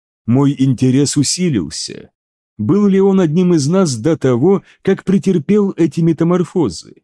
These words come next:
Был ли он одним из нас до сих пор, отличаясь лишь изменениями души? Эмблема на его наплечнике была мне незнакома, но тем не менее полна символизма. Два черепа внутри диска с восемью шипами.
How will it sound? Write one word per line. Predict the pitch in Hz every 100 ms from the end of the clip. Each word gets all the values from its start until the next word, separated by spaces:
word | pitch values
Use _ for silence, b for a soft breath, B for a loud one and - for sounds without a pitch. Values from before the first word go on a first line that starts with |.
| _ _ _ -
Был | 101 151 185
ли | 170 170
он | 175
одним | 170 139 165 160
из | 123
нас | 151 165 120
до | 156
сих | - 175 -
пор, | 202 185 104 b b
отличаясь | 131 156 156 - 190 208 196 180
лишь | 208 -
изменениями | 185 190 190 180 175 170 165 165
души? | 160 190 - - - - _ _ _ _ _ -
Эмблема | 135 113 117 160
на | 185
его | 190 190
наплечнике | 196 185 185 202 - 185 190
была | 165 180 185
мне | 180 180
незнакома, | 180 156 185 - 175 85 50 -
но | 139
тем | 139 151 127
не | 113
менее | 127 185 202 196
полна | - 190 185 170 180
символизма. | - 156 139 117 95 71 - 60 50 - _ _ _ -
Два | 107 131
черепа | - 135 156 113 - 90
внутри | 92 156 170 180
диска | 147 208 - 175
с | 170
восемью | 160 - 160 165
шипами. | - 165 175 135 58 50